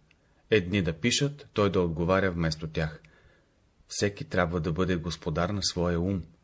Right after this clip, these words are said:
на своето сърце и на своята воля. Да не позволява на хората да разполагат с тях.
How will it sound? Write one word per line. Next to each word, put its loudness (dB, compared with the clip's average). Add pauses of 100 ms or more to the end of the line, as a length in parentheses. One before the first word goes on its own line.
(120)
на -6
своето 0
сърце -4 (320)
и -6
на -2
своята 0
воля. 4 (960)
Да 0
не 0
позволява 6
на 0
хората 0
да 0
разполагат -2
с -6
тях. -6